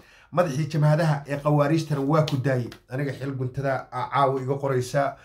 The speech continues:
waad wici kartaa haddaad ka taqaano caws weyne dad. Ninkaas waa la duugay, haddeertaana godka lagu soo shubay. Wiilkaas dardarana si kaba ah u dardaraa la yiri, baabuurkan ninkan ku hor istaagaya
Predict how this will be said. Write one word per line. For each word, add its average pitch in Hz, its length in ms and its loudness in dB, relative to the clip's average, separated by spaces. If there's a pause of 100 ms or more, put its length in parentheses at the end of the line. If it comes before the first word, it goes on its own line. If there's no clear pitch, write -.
(260)
waad 135 260 0
wici 139 340 -2
kartaa 139 420 -2
haddaad 143 360 2
ka 147 120 -4
taqaano 139 680 -2
caws 139 320 0
weyne 139 340 2 (100)
dad. 143 160 2 (600)
Ninkaas 143 460 2
waa 143 240 4
la 143 140 2
duugay, 139 480 2 (580)
haddeertaana 147 760 2
godka 147 340 0
lagu 139 200 0
soo 147 180 0
shubay. 143 340 0 (460)
Wiilkaas 151 680 4
dardarana 147 460 0
si 156 180 -4
kaba 160 240 2
ah 139 160 0
u 156 160 -4
dardaraa 147 400 4
la 143 120 2
yiri, 147 300 2 (480)
baabuurkan 156 840 2 (100)
ninkan 165 360 -2
ku 156 100 -4
hor 165 100 2
istaagaya 151 480 4